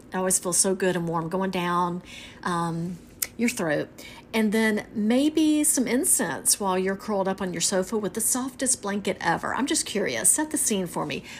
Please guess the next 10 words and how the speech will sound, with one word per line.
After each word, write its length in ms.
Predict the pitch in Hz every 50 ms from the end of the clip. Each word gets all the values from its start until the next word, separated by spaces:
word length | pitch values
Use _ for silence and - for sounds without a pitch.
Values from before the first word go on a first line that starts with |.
| - - -
What 260 | 233 247 320 - -
do 80 | 294
you 200 | 269 233 226 226
like 260 | 208 202 202 180 175 -
to 80 | 185
do 400 | 190 175 180 180 180 175 175 175
when 460 | - - 160 170 175 165 165 165 165
you 180 | - - 170 170
journal? 420 | 170 - - - - - - - - - - - - - - - - - - - - - - - - -
Okay, 320 | 240 269 - - - -